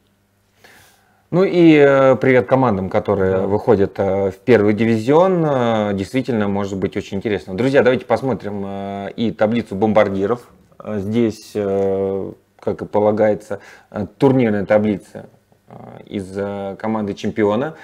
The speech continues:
Speaker 1: э, из Вильяминова, э, Павел Рубцов, восемьдесят один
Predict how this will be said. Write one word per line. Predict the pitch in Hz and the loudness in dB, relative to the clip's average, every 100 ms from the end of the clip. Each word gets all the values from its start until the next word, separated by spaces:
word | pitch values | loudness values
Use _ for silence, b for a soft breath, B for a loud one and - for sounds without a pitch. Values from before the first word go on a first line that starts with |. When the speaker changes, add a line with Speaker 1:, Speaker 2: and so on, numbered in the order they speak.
| B B - | B B -8
Speaker 1:
э, | 117 110 110 104 | -4 -2 0 0
из | 110 | 0
Вильяминова, | 120 113 101 95 107 131 151 143 120 113 | 2 2 2 0 0 0 0 -2 -2 -4
э, | |
Павел | - 120 110 107 | 2 4 4 2
Рубцов, | 107 - 151 147 | 0 -4 -4 -4
восемьдесят | - 95 101 110 98 - | -6 -6 -6 -8 -10 -10
один | 90 101 | -10 -10